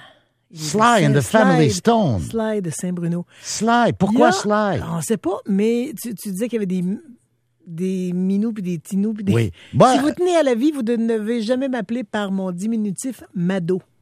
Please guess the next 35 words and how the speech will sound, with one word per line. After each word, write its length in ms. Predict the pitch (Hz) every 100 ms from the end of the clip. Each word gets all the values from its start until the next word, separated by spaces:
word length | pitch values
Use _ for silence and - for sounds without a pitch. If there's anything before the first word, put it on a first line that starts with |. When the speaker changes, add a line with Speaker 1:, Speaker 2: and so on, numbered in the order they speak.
| _ _ _ -
Speaker 1:
Elle 240 | - 185
haït 200 | 190 214
ça. 300 | 196 175 202 -
Speaker 2:
<laughs> 300 | 180 160 -
Speaker 1:
Elle 460 | - 208 208 220 220 220
déteste. 440 | 277 208 202 160 - -
Speaker 2:
Ça, 200 | - 220
Speaker 1:
Mon 60 | 233
Speaker 2:
c'est 80 | 254
comme 160 | 311 359
Speaker 1:
amoureux 320 | 330 320 359
m'appelle 360 | 285 208 285
affectueusement 720 | 285 311 247 262 254 214 254 269
Minou 440 | 240 254 262 330 349
ou 100 | 208
Tinou. 500 | - - 269 247 277 _ _
Cela 280 | - 208 220
a 60 | 202
toujours 340 | 294 254 262
bien 240 | 214 240 240
fait 180 | 226
rire 180 | 196 214
mes, 180 | 208 190
mes 180 | 208 202
petits-enfants 600 | - 190 180 165 196 202 _ _ _
et 60 | 190
ça 140 | 170
continue. 440 | - 190 - 143 - _ _ _ _ -
Speaker 2:
Ben, 280 | 80 85
si 180 | 92 -
ça 160 | 131 151
fait 140 | 143
rire 240 | 135 139 123
les 120 | 113
petits-enfants. 760 | - 113 101 110 95 110 98